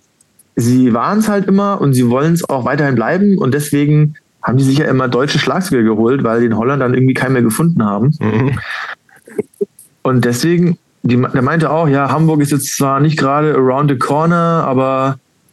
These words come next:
Speaker 1: ja.
Speaker 2: Damit hatten sie
Speaker 1: Deswegen
Speaker 2: Erfahrung. Und sowas za-, haben die dann gesagt, so, „Ey, wir zahlen dir deine Fahrten hierher immer auch“ und so.
Speaker 1: Genau.
Speaker 2: Ja,
Speaker 1: Und
Speaker 2: okay.
Speaker 1: dann war's, genau, dann haben die auch die Fahrten bezahlt, hin und zurück. Und dann war's auch immer so,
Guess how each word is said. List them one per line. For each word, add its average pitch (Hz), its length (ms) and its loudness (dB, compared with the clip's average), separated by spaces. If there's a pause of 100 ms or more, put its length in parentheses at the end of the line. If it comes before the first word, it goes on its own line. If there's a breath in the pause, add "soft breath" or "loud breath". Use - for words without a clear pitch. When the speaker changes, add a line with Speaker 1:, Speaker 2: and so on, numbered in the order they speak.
(420)
Speaker 1:
ja. 107 220 -2
Speaker 2:
Damit 92 200 -2
hatten 90 140 -4
sie 98 100 0
Speaker 1:
Deswegen - 180 -2
Speaker 2:
Erfahrung. 92 380 0
Und 98 180 -2
sowas 117 380 -2
za-, 120 240 -4
haben 117 200 -2
die 120 60 0
dann 117 140 0
gesagt, 117 180 0
so, 110 60 0
„Ey, 107 260 0
wir 107 160 0 (200)
zahlen 107 280 -2
dir 104 80 2
deine 95 220 0
Fahrten 95 300 -4
hierher 90 220 0
immer 90 180 0
auch“ 82 160 -4
und 82 100 -2
so. 85 240 -4 (720)
Speaker 1:
Genau. 113 360 -2
Speaker 2:
Ja, 92 80 0
Speaker 1:
Und 78 80 -2 (260 loud breath)
Speaker 2:
okay. 113 140 -2
Speaker 1:
dann 117 120 0
war's, 127 360 -4 (400)
genau, 110 280 0
dann 113 140 -2
haben 123 100 2
die 120 80 2
auch 117 120 -2
die - 100 -4
Fahrten 117 280 -2
bezahlt, 123 540 -2
hin 127 80 2
und 123 140 2
zurück. 127 380 0 (560 loud breath)
Und 110 100 0
dann 117 120 0
war's 120 180 0
auch 120 120 -2
immer 135 260 0
so, 123 600 2